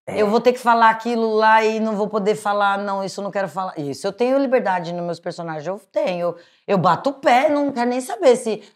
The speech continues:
Speaker 2: o seu Carlos vai ficar bravo, vai falar, "Seu Carlos, não, a Nina não vai falar isso. Eu não vou falar isso", porque durante onze anos eu,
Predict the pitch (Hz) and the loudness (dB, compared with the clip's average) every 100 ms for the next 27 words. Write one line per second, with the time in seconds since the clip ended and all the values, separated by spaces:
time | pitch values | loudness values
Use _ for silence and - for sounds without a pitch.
0 | _ - 170 - 226 202 208 196 196 170 | _ -20 -14 -4 -4 0 -2 -2 -2 0
1 | 160 170 202 202 180 202 196 190 190 190 | 2 4 2 0 -4 -6 -6 -6 -4 -2
2 | 180 170 - 165 170 170 175 190 190 180 | -4 -4 -8 -8 -6 -4 -4 -4 -2 -2
3 | 175 185 214 214 226 269 294 269 _ _ | -4 -6 -10 -12 -10 -10 -10 -14 _ _
4 | _ _ _ - 214 240 330 226 233 277 | _ _ _ -2 0 2 0 2 2 2
5 | 294 302 247 - - 190 160 190 190 - | 0 -2 -4 -8 -6 -6 -4 -4 -2 -4
6 | - _ _ _ - 196 208 220 214 220 | -12 _ _ _ -6 0 0 0 0 0
7 | 240 302 254 247 254 262 233 240 240 233 | 0 0 0 2 2 -2 0 2 0 -2